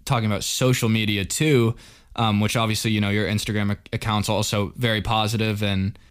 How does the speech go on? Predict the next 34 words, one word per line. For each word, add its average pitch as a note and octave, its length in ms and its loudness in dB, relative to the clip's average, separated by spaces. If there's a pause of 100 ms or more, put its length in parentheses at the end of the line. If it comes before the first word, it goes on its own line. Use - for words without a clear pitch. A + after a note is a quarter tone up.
trying B2+ 320 0
to A2+ 360 0 (320)
i-, - 160 -2 (140)
inspire C3+ 500 2
people C3 420 2
or, A2 160 2
you G2+ 140 0
know, A2 120 0
just A2 160 -2
give B2 140 0
'em A#2 260 2 (160)
something D#3 260 -2
to B2+ 60 2
smile C3+ 360 0
about. G#2 420 0 (420)
Whereas, A2+ 840 0
you A#2+ 140 -2
know, G#2+ 120 2
there's G#2+ 180 0
so - 280 0
much B2 220 2
social A#2 280 0
media A2+ 300 2
where G#2+ 80 2
you G2+ 140 0
go G#2 240 0
on G2+ 260 2
and F#2+ 140 0
you're F2+ 100 0
just - 220 -6
like, F2 180 -8
"Man, F#2+ 320 -2
negativity, G2 800 -2
negativity. G2 920 -2